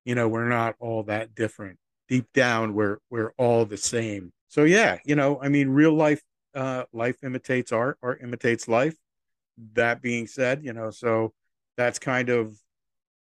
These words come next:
there's always that glimmer of, okay, yeah, inspired by real life. And then I take it into a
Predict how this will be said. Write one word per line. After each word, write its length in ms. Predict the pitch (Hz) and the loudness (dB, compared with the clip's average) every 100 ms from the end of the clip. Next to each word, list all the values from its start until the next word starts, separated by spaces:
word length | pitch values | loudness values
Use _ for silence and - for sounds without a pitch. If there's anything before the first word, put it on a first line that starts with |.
| _ _ _ _ _ - | _ _ _ _ _ -10
there's 160 | 123 | -2
always 360 | 139 135 139 123 | 2 4 4 2
that 200 | 135 123 | 0 -2
glimmer 460 | 131 143 143 139 135 | -4 -2 -2 0 0
of, 280 | 127 120 _ | 0 -4 _
okay, 460 | 147 151 - 175 160 | -8 -6 -2 -2 -2
yeah, 300 | 135 143 113 | -2 -2 -4
inspired 600 | 127 - - 120 135 123 | -8 -10 -4 -2 -2 -4
by 140 | 123 | -4
real 260 | 120 123 117 | -4 -4 -4
life. 280 | 117 120 113 | -6 -8 -10
And 100 | 120 | -10
then 140 | 113 | -6
I 160 | 113 101 - | -6 -6 -10
take 360 | - 127 113 | -4 -4 -4
it 180 | 110 110 - | -6 -6 -8
into 500 | 120 107 - 110 104 | -10 -8 -4 -2 0
a 240 | 101 95 | 0 -4